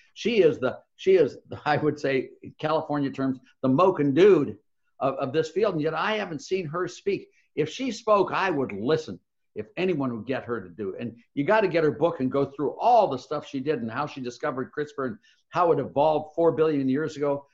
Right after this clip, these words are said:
between bacteria and viruses. You know, it became a, a, a war. And the crispr goes in and just slices the genes of the virus, bang. And it, they've got less than a second once the gene, once the virus hits the receptor on the cell, it takes,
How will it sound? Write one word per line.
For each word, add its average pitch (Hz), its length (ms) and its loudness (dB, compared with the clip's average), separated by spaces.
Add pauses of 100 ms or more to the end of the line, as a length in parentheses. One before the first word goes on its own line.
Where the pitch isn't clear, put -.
(160)
between 143 340 -2
bacteria 156 720 0
and 123 200 -4
viruses. 156 560 0 (240)
You 160 80 -6
know, 160 100 2
it 147 100 -2
became 151 360 -2
a, 131 200 0
a, 120 240 0 (120)
a 113 80 0
war. 135 500 2 (380)
And 127 80 -4
the 131 40 -4
crispr 185 400 -2
goes 147 200 2
in 151 80 0
and 135 100 0
just 139 260 -4
slices 175 440 0
the 131 100 -8
genes 139 560 -4 (260)
of 127 140 -2
the 139 60 0
virus, 147 400 -2
bang. 160 260 4
And 127 100 -4 (280)
it, - 160 -14 (180)
they've 170 160 -2
got 165 220 -2
less 226 260 0
than 180 120 -4
a 160 40 -4
second 202 440 -2 (100)
once 165 240 -6
the 165 100 -4
gene, 170 400 -2
once 190 220 -2
the 156 100 -2
virus 160 380 0
hits 180 220 -10
the 156 220 -4 (220)
receptor 185 540 0
on 151 100 -2
the 139 80 -4
cell, 180 460 0 (480)
it 156 160 -2
takes, 175 240 -2